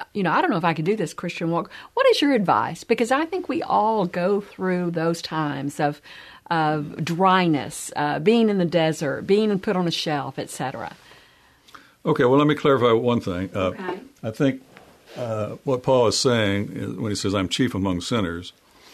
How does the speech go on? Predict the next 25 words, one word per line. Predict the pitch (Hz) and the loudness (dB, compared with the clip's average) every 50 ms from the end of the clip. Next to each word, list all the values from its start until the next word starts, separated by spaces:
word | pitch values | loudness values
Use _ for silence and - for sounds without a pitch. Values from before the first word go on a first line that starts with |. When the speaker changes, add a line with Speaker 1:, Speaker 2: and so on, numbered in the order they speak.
| - - - - _ _ _ _ - | -20 -20 -20 -20 _ _ _ _ -8
Speaker 2:
is | - 107 107 | -4 0 2
not | 123 139 143 143 143 | 2 2 2 2 0
that | 127 110 | 0 -2
he's | 110 98 - | -2 0 0
actually | 120 117 120 117 - 113 101 - - | 0 0 0 -2 -2 -6 -8 -6 -4
acting | 120 123 123 117 - - 104 92 92 92 - | -4 -2 -2 -4 -4 -6 -4 -4 -4 -4 -4
out | - 113 98 85 - - - - - - - - - - _ _ _ - | -4 -2 -2 -2 -4 -6 -10 -14 -16 -16 -16 -20 -20 -20 _ _ _ -10
more | - 98 101 92 | -6 -4 -2 -2
than | 90 90 92 | -2 -4 -4
anyone | 92 95 95 92 90 90 87 | -4 -2 -2 -2 -4 -4 -6
on | 85 87 - | -6 -8 -8
earth, | - 90 87 90 85 - - _ - | -8 -8 -8 -8 -10 -12 -16 _ -20
Speaker 1:
Mm-hmm. | 175 175 _ - - _ _ _ _ _ _ _ _ - 123 | -20 -20 _ -20 -20 _ _ _ _ _ _ _ _ -14 -10
Speaker 2:
uh, | 98 87 85 90 82 85 87 - - _ _ _ - | -8 -6 -6 -6 -6 -8 -10 -12 -14 _ _ _ -12
sin. | - - - 127 101 80 71 - - _ _ _ _ _ _ _ _ _ _ _ _ _ _ _ _ _ _ - | -10 -6 -4 -2 -2 -2 -4 -8 -16 _ _ _ _ _ _ _ _ _ _ _ _ _ _ _ _ _ _ -10
I | 117 | -6
think | - - 135 127 131 | -2 0 0 0 0
he's | 120 110 101 | 0 -2 -2
becoming | 104 113 101 - 113 110 104 101 101 | -2 -4 -4 -2 -2 0 0 0 0
more | 101 101 101 101 | 2 2 2 2
and | 95 95 | 2 0
more | 95 95 90 90 | 0 0 0 -2
aware | 90 92 92 92 92 92 | -2 -2 -2 -2 -2 -4
of | 87 - | -4 -6
his | - 92 90 87 87 85 - - - | -8 -8 -8 -6 -8 -10 -10 -12 -14